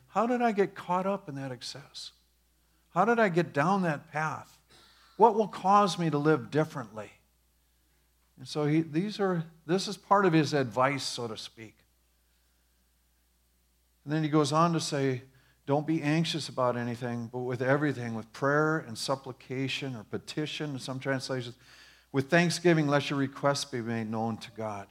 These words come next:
There's a, a passage in Ezekiel, the thirty-sixth chapter, where God's telling the Israelites, before he hauls them off and they have lots of trouble, he says,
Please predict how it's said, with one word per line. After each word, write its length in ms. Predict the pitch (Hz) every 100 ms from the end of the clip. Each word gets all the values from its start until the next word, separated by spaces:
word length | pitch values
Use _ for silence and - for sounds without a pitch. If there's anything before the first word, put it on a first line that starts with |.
| - _ _ _ _ _ _ _ _ _ -
There's 200 | 165 160
a, 380 | 160 147 135 120
a 60 | 131
passage 600 | - 170 185 180 175 131
in 320 | 135 127 123
Ezekiel, 640 | 117 107 135 139 127 107 - - _ _ _ _ _ _ _ _ _ _ -
the 60 | -
thirty-sixth 760 | - 156 151 147 - 131 - -
chapter, 560 | - 135 131 131 127 117 113
where 360 | 123 117 110 - _ _ _ _ _
God's 360 | 147 170 175 -
telling 440 | 170 160 156 143
the 100 | 135
Israelites, 840 | 139 135 143 131 123 123 - - - _ _ _ -
before 500 | 156 160 208 240 240
he 60 |
hauls 400 | 208 156 147 147
them 140 | 147 131
off 420 | 120 117 120 - - _ _ _ _ -
and 180 | 131
they 120 | 131 135
have 200 | 139 127
lots 320 | 139 143 -
of 100 | 127
trouble, 260 | 156 143
he 100 | 131
says, 440 | 123 139 131 123